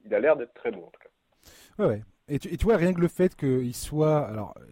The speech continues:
Speaker 2: ils ont très, très, très peu de chances d'accéder au, au play-in, euh, les Spurs.
Speaker 1: Oui, mais le fait qu'ils y croient, enfin, en fait, le fait qu'ils aient créé les, les, le contexte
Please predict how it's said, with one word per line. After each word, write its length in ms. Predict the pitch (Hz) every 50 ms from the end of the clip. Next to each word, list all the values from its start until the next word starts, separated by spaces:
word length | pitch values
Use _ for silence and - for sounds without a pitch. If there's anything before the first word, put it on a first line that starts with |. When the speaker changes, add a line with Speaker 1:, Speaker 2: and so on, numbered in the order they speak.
| 78 90
Speaker 2:
ils 140 | 135 131 131
ont 80 | 127
très, 480 | - - - 50 - - 143 135 135 131
très, 180 | - - 135
très 160 | 123 - - 120
peu 140 | - 127
de 60 | 117 -
chances 260 | - 135 139 135 123
d'accéder 560 | 113 110 - - - 113 110 117 120 123 120
au, 280 | 110 104 101 101 101 101
au 40 |
play-in, 480 | 98 - 117 110 110 110 117 127 127 127
euh, 280 | 110 98 95 95 98 98 104 107 - _ 117 117
les 80 | 110 104
Spurs. 380 | - - - 143 151 156 143 107 98 - _ _ _ _ _ _ _ _ _ -
Speaker 1:
Oui, 120 | 127 131
mais 80 | 139 127
le 80 | 120 123
fait 180 | - 160 -
qu'ils 220 | - - 117 107 113
y 80 | 107
croient, 260 | - - - 143 127 -
enfin, 120 | - 123
en 40 | 107
fait, 160 | - 156 156 -
le 60 | 139
fait 140 | - 156 156
qu'ils 160 | - 131 110 104
aient 80 | 104 -
créé 320 | - - - 165 170 160
les, 220 | 123 104 98 92 - _
les, 500 | - 101 95 90 87 85 - 90 73 - - -
le 160 | 110 104 104
contexte 560 | _ - - 180 170 - - 170 160 - -